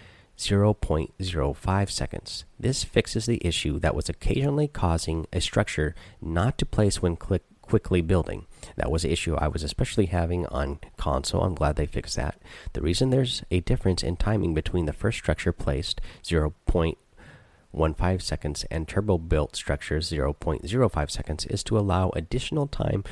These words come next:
for players to switch structure type or rotate pieces. That makes sense to me. Uh, let's see here. We added a toggle for edit mode, aim assist, in-game options. This has always been enabled for controller users.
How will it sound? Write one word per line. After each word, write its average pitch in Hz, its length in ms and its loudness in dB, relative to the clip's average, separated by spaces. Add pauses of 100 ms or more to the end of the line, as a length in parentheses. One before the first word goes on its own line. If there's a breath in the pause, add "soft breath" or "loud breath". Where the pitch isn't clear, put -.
(100)
for 104 140 2
players 87 400 4
to 92 100 0
switch - 380 -2
structure - 400 -2
type - 280 -2 (580 loud breath)
or 85 220 2
rotate 78 520 2
pieces. - 500 -4 (420 loud breath)
That - 200 -4
makes - 200 -4
sense - 360 -4
to - 80 -8
me. 165 320 2 (1700 loud breath)
Uh, 95 120 -4
let's 92 240 -6
see 98 120 -4
here. 90 220 -2
We 95 200 -2
added 113 300 2
a 113 60 2
toggle 107 380 2
for 87 360 0
edit 107 240 0
mode, 80 460 0
aim 107 220 -2
assist, - 380 -4
in-game 95 460 -2
options. - 600 -6
This - 160 -2
has 120 160 -2
always 127 300 0
been - 180 -2
enabled 107 520 0
for 85 220 -2
controller 87 480 -2
users. 82 480 -4